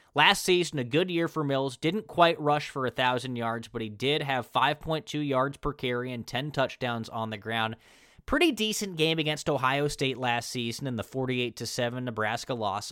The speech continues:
Eleven carries for sixty-seven yards, and he scored Nebraska's only touchdown. He's expected to be their bell cow this year. Dedrick Mills is a guy that, uh,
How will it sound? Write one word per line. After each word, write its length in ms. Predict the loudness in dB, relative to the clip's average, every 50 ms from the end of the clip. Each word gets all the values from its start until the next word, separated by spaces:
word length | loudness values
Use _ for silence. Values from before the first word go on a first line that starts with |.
| _ -10
Eleven 460 | -8 -6 -4 -2 -2 0 0 -2 -2
carries 460 | -4 -4 -2 -2 -2 -2 -4 -6 -8
for 140 | -8 -8 -8
sixty-seven 800 | -8 -4 -6 -6 -6 -6 -8 -8 -6 -2 0 0 0 0 -2 -4
yards, 440 | -2 -2 0 0 -2 -2 -4 -8 -14 _ _ _ _ _ _ _ _ -10 -6
and 80 | -4 -4
he 80 | -4
scored 400 | -4 -6 -6 -4 -2 -2 0 0
Nebraska's 720 | -2 -2 0 2 2 2 2 0 -2 -4 -6 -6 -6 -6 -10 _ -10
only 340 | -8 -6 -6 -4 -6 -6 -8
touchdown. 640 | -6 -4 -4 -4 -4 -6 -12 -10 -10 -10 -10 -12 -20 _ _ -20 _ -20 -20 _
He's 260 | -2 -2 0 0 0
expected 520 | -2 -4 -4 0 2 2 2 2 -4 -4 -4
to 60 | -2
be 160 | 0 0 2
their 120 | 2 2 4
bell 280 | 4 4 4 4 2
cow 240 | 0 0 0 0 0
this 320 | -2 -4 -4 -6 -8 -8
year. 120 | -10 -10 -8
Dedrick 440 | -6 -4 -4 -2 -2 -4 -4 -4 -4
Mills 420 | -4 -4 -4 -4 -4 -8 -10 -12
is 200 | -10 -10 -8 -8
a 40 | -6
guy 340 | -4 0 0 2 2 0 -2
that, 440 | -2 -2 -2 -2 -2 -4 -6 -6 -2
uh, 260 | 0 0 0 -2